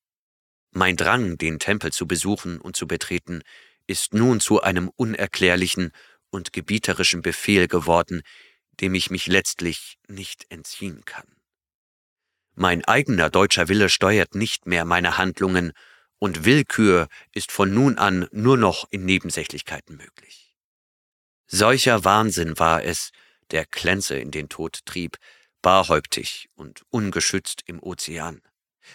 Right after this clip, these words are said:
Aber ich bin ein Preuße und ein Mann der Vernunft und werde das wenige, was ich an Willen habe, bis zum letzten einsetzen. Als ich merkte,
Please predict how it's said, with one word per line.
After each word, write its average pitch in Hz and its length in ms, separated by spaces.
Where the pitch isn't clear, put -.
Aber 104 300
ich - 360
bin 110 200
ein 82 200
Preuße 87 600
und - 160
ein 104 200
Mann 113 240
der 101 120
Vernunft 92 720
und 85 260
werde 123 300
das 98 340
wenige, 107 500
was - 240
ich - 220
an 104 140
Willen 110 320
habe, 104 340
bis - 320
zum 107 220
letzten 101 420
einsetzen. - 600
Als - 220
ich 107 140
merkte, 107 460